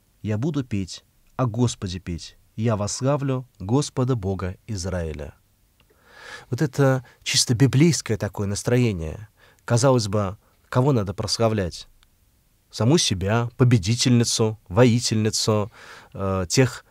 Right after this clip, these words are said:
вождей, которые возглавляли отряды израильтян в этом сражении.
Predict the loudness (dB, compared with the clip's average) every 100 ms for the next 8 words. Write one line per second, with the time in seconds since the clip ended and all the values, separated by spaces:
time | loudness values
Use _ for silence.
0 | _ 2 4 4 4 4 4 0 4 4
1 | 4 2 2 4 6 6 6 2 -2 -12
2 | _ -6 2 6 6 6 4 0 -4 -6
3 | 0 4 2 2 2 4 2 -2 -4 -2
4 | 0 0 0 -2 -4 -6